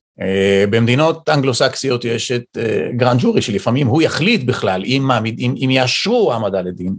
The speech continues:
או, או לא. יש אמצעי פיקוח שונים, כן? אצלנו זה פשוט החלטה של פרקליט, החלטה של יועמ"ש. אין על זה שום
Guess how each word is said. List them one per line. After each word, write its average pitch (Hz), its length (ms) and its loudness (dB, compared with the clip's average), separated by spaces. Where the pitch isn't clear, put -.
או, 101 60 -2
או - 100 -6
לא. 85 120 -6
יש 285 280 0
אמצעי 214 260 4
פיקוח 196 360 0
שונים, 131 380 2
כן? - 200 -4
אצלנו 214 560 2
זה 127 300 0
פשוט - 260 0
החלטה 226 360 0
של 233 240 2
פרקליט, 220 340 -4
החלטה 120 320 0
של 190 140 0
יועמ"ש. 180 520 -4
אין 147 120 2
על 180 100 4
זה 139 120 4
שום 131 300 2